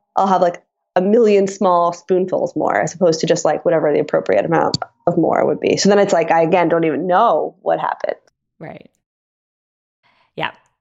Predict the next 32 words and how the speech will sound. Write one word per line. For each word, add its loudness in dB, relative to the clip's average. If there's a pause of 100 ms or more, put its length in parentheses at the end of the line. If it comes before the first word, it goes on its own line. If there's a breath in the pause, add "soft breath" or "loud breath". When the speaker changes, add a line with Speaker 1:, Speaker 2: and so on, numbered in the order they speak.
(340)
Speaker 2:
This, 2
this 2
is 2
the 0
challenge 0
you -4
have. -10 (760)
Speaker 1:
Excellent. -4 (280)
Speaker 2:
And -2
Speaker 1:
Excellent. -6
Speaker 2:
running 2
certainly -2
makes 0
it 0
harder, 2
but 0
I 2
think -4
it's -4
because -2
of -4
the -2
lack 0
of -8
willpower 0
and -2
the, -8 (400 soft breath)
and 0
the 2
extra -2
hunger 2
and 0